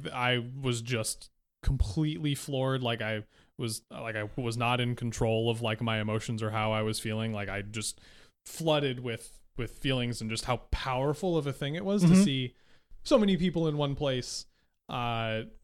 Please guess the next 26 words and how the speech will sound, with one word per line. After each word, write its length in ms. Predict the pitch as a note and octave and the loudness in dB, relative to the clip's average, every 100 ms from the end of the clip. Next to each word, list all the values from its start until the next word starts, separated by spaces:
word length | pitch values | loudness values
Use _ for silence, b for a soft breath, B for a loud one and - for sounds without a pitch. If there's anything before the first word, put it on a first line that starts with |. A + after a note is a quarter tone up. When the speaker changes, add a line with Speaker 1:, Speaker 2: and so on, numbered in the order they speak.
| - | 0
Speaker 1:
all 220 | D#3+ D#3 | 4 4
supporting 420 | D3 C#3+ D3+ C3 | 4 2 2 2
something 340 | B2+ C3 C3 A#2+ | 0 0 0 0
good. 320 | A2 A2 A2+ - _ _ | 0 -2 -4 -14 _ _
Speaker 2:
Yeah. 200 | C#3 C3 A#2 | 0 0 0
Speaker 1:
Uh, 560 | A2 A#2+ A2 G#2+ A2+ - _ _ _ _ _ _ _ - C#3+ | -4 -2 -2 -4 -6 -10 _ _ _ _ _ _ _ -12 -6
without 600 | C#3+ D3 - D3 D3 G3 - | 2 0 0 0 0 -2 -6
any 280 | D#3 D3 C3 | -2 -2 -2
problems. 960 | - - B2 E3 B3+ D#4 D#4+ - - - _ - _ _ _ | 0 -2 -2 -4 -4 -4 -6 -8 -12 -16 _ -20 _ _ _
Speaker 2:
Yeah. 280 | D3+ C#3+ D3+ D#3 | 0 2 0 -4
Speaker 1:
Like, 220 | C3 B2+ - | -4 -2 0
I 440 | C#3+ F3+ G3 E3+ - _ - _ _ _ _ _ _ _ _ | 4 6 4 2 -8 _ -20 _ _ _ _ _ _ _ _
was 480 | F3+ D#3 D3 C3+ - - - - | 0 4 4 0 -6 -10 -14 -6
expecting 600 | C#3 - D#3 - D#3+ C#3 | -4 -2 -2 0 -2 -2
trouble. 500 | - C3 E3+ C4 B3+ - _ _ _ _ | -2 -2 0 -4 -6 -12 _ _ _ _
Like, 380 | F#3 D#3+ D3+ D3+ | -12 -4 -2 -2
when 200 | D#3+ D#3 | 2 2
I 120 | E3+ E3+ | 4 4
went, 320 | F3 A3+ A#3+ | 4 2 -2
I 100 | C3+ | 0
Speaker 2:
Mm-hmm. 60 | C3+ C3+ C3+ | 2 4 2
Speaker 1:
didn't, 120 | C3 - | 0 -4
I 80 | C3+ | -4
didn't 240 | C#3 E3+ E3 | 2 2 2
expect 600 | D3+ - D3 - - - _ _ _ | -2 -2 -2 -2 -16 -18 _ _ _
the, 540 | C#3 C3+ C3 A#2+ A#2 | -8 -4 -2 -2 -4